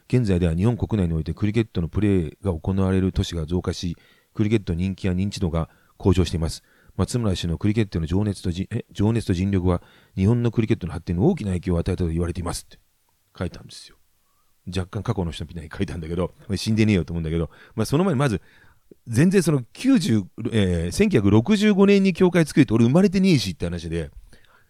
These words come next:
ていうね、こういうことが起こるんですよ。こういう制度が落ちるんですよ。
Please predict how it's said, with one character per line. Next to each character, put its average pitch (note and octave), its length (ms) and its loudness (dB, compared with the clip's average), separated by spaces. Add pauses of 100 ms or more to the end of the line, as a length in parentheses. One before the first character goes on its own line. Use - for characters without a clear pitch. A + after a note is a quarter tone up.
(240)
て F3 80 2
い F3 40 6
う E3 80 8
ね、 F#3 220 2 (560)
こ - 80 2
う - 20 -
い - 20 10
う - 40 4
こ G3+ 60 6
と C#3+ 60 6
が A2+ 60 8
起 - 60 -6
こ B2+ 60 2
る - 20 4
ん - 20 -2
で D#2+ 60 -6
す - 20 -10
よ。 E2+ 80 -10
こ E3 100 2
う - 40 4
い - 0 -
う - 20 4
制 A3 260 0
度 A2+ 120 0
が D#2+ 60 -6
落 F#2 160 -4
ち F#3+ 100 -4
る G2+ 100 -4
ん - 20 -10
で D#2 80 -12
す - 180 -16
よ。 - 140 -20